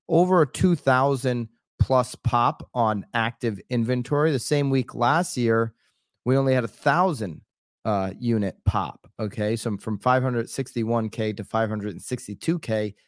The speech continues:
same week last year. So we're still year over year negative on active inventory, but this week did generate double, uh, the homes on the inventory scale as we did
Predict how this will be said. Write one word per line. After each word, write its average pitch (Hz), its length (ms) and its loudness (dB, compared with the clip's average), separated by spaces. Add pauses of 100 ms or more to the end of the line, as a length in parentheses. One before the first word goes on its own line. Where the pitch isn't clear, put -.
(140)
same 127 420 -2
week 113 320 -2
last 139 440 0
year. 82 220 -10 (280)
So 135 160 0
we're 131 100 2
still 196 240 0
year 156 300 2
over 143 180 2
year 117 220 0
negative 143 640 2 (640)
on 139 160 4
active 143 360 0
inventory, 156 680 0 (340)
but 131 320 2
this 135 360 -2
week 123 340 0
did 131 220 2
generate 117 600 0
double, 120 560 2 (380)
uh, 107 220 0
the 104 140 0
homes 113 720 -2 (320)
on 107 480 0 (160)
the 107 160 0
inventory 117 580 0
scale 98 640 -2
as 104 160 -4
we 104 100 -2
did 101 320 -2